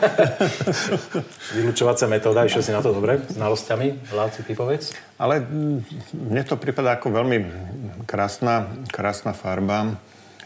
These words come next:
Speaker 3: tá vôňa už pre-, naznačuje, že to víno je už pekne vyzreté, hej. Aj taký nasledlý pocit cítiť, e, v chuti príjemné, korpulentné.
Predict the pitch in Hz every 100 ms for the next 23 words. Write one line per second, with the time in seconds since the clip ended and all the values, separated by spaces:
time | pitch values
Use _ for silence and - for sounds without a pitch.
0 | - 98 95 92 92 90 - 90 98 110
1 | 98 92 - 104 98 98 95 95 95 95
2 | 92 107 95 101 101 101 95 - - -
3 | - - 87 95 98 98 98 98 101 87
4 | - - 110 98 - 98 85 95 98 98
5 | 120 123 107 104 113 110 104 98 - -
6 | - - - 92 95 95 95 95 - -
7 | - 98 98 92 - 104 98 92 95 -
8 | 117 - - - 107 - 117 110 - 113
9 | 104 104 101 101 - - 131 131 127 113
10 | 101 - - 104 104 107 110 - 104 -
11 | 113 113 113 123 123